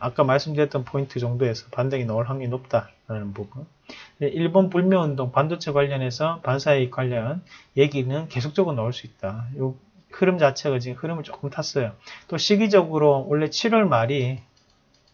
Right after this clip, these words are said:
주식시장도 뭔가의 흐름을 바꾸기가 상당히 어려운 게, 칠월 말에서 팔월 초까지는 휴가 기간이거든요. 주식시장도 조금 쉬어갑니다. 베케이션 시즌이기 때문에 큰 돈이 움직이지 않아요.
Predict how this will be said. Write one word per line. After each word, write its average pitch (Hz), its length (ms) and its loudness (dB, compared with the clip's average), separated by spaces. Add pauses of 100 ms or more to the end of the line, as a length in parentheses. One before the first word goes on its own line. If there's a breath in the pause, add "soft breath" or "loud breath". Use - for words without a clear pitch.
(1040 loud breath)
주식시장도 156 840 2
뭔가의 190 360 6
흐름을 185 340 4
바꾸기가 170 380 4
상당히 196 380 2
어려운 127 320 0
게, 123 280 -4 (680 loud breath)
칠월 277 360 6
말에서 175 380 6
팔월 190 300 0
초까지는 160 580 -2
휴가 302 340 2
기간이거든요. 110 840 -4 (840)
주식시장도 170 640 0
조금 196 280 -2
쉬어갑니다. 123 800 -4
베케이션 226 420 2
시즌이기 123 500 -4
때문에 123 540 -4 (480 soft breath)
큰 311 260 2
돈이 285 240 6
움직이지 180 460 2
않아요. 104 380 -8